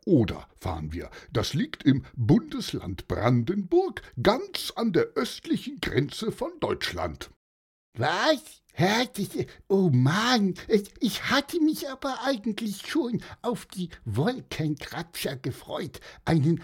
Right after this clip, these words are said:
Speaker 2: herrlichen Blick muss man haben von da oben.
Speaker 1: Ähm, äh, Pieper,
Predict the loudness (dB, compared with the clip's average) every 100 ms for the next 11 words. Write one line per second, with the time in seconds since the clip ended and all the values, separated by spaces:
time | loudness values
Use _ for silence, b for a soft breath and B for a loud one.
0 | -4 -2 2 2 2 -4 -4 -4 -6 -6
1 | -4 -4 -4 -6 2 2 2 0 2 2
2 | 0 -2 0 0 0 0 0 -2 -4 -6
3 | B B 0 4 4 2 2 0 0 -4
4 | 2 2 4 0 -4 -8 -8 -16 _ _
5 | _ _ _ _ _ 0 0 0 0 0
6 | -2 -4 -10 -2 0 2 -2